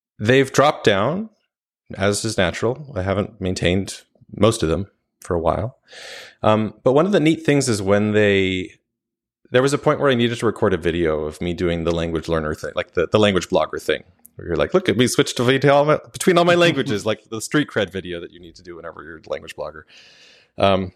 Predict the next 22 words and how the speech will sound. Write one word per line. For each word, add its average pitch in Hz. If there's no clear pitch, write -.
and 113
I 113
realized 120
I'd 107
forgotten 98
my 87
French, -
and 85
I 78
was -
like, 98
"Oh 143
no, 113
<laughs> -
like, -
<laughs> 180
what 160
do 180
I 170
do 190
here?" 120
Like, 120